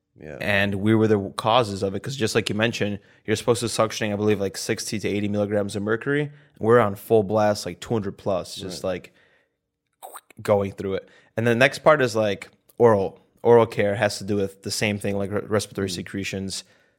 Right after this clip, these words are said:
Speaker 2: Nasty, especially the people that are, like, alcoholics, neglect themselves. Nursing home patients sometimes have mouths that, like, have food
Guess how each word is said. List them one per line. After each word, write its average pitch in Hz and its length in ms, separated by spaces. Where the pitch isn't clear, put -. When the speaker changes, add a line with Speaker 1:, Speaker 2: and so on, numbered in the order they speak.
Speaker 2:
Nasty, 104 580
especially 113 360
the 104 100
people 110 300
that 104 100
are, 104 100
like, 95 360
alcoholics, 101 920
neglect 98 480
themselves. 98 760
Nursing 110 380
home 104 180
patients 101 440
sometimes 98 440
have 95 240
mouths 98 520
that, 92 140
like, 95 160
have 95 260
food 104 540